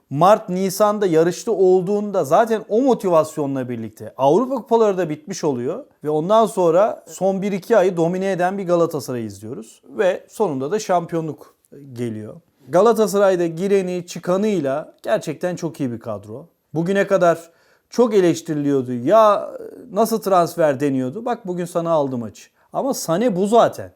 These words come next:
Sané'nin normali bu. Hatta normali de değil bu. Standartı bu. Sané bundan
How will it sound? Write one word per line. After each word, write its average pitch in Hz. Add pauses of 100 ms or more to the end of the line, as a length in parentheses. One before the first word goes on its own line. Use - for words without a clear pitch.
(100)
Sané'nin 180
normali 202
bu. 214 (220)
Hatta 247
normali 202
de 208
değil 143
bu. 117
Standartı 220
bu. 110 (260)
Sané 185
bundan 202